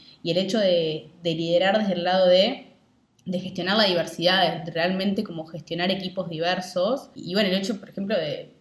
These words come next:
del paradigma de yo trabajo, tengo mis socios, eh, tengo socias mujeres y tengo socios hombres,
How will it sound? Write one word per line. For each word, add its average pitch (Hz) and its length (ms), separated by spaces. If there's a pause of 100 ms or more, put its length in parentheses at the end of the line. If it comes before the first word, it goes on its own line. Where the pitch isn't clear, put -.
del 160 120
paradigma 170 300
de 160 60
yo 196 380 (420)
trabajo, 185 420
tengo 175 260
mis 160 340
socios, 180 440 (360)
eh, 147 120
tengo 165 300
socias 170 300
mujeres 226 320
y 196 80
tengo 165 240
socios 165 320
hombres, 254 540